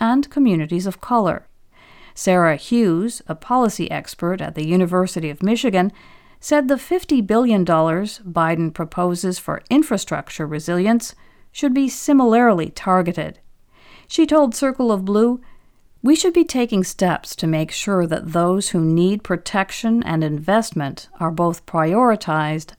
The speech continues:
and involved." Water sector observers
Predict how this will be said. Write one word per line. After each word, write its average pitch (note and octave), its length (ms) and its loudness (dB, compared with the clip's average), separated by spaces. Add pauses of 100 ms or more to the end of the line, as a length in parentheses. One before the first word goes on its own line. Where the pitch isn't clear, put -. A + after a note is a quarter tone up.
(120)
and E3 440 -2
involved." D#3+ 800 -2 (1600)
Water B3 380 4
sector D#3 460 -4
observers D#3 640 -2